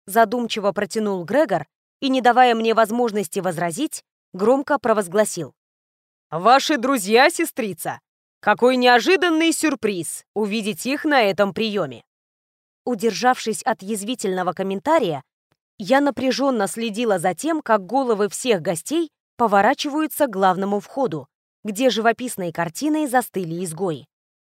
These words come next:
Я знала, что с их появлением закончится первая часть приема. К нашему с Грегором пьедесталу могли подойти лишь самые богатые и самые влиятельные лорды Средимирья.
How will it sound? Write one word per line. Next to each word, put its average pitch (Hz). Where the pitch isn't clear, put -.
Я 285
знала, 269
что -
с -
их 277
появлением 202
закончится 254
первая 226
часть -
приема. 202
К -
нашему 254
с 180
Грегором 196
пьедесталу 180
могли 247
подойти 190
лишь 196
самые 196
богатые 262
и 254
самые 220
влиятельные 254
лорды 180
Средимирья. 180